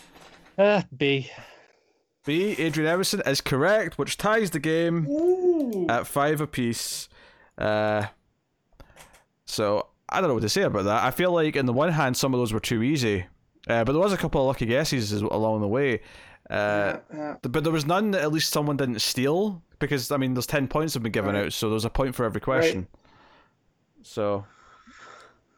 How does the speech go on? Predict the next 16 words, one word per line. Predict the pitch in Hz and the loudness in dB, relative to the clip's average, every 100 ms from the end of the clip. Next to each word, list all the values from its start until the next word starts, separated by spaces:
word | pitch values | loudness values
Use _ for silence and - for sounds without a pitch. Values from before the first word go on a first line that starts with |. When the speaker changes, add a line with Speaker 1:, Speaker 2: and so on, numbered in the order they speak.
| _ _ _ _ _ _ _ | _ _ _ _ _ _ _
Speaker 3:
Yeah, | 160 160 160 | 0 4 6
we | 180 | 6
neither, | 190 196 196 190 185 - | 6 4 4 2 0 -6
neither | 196 208 | -2 0
of | 196 | 2
us | 190 | 0
whiffed | 180 180 180 | 0 0 2
on | 170 | -2
the | 156 | 0
other. | 151 143 135 - _ | -2 -2 -6 -14 _
You | 151 | -4
know | 147 | -2
what | |
I | 151 | -2
mean? | 160 160 _ _ _ _ _ _ - - | -4 -6 _ _ _ _ _ _ -20 -18
Speaker 2:
So, | - 117 113 110 | -6 -2 0 0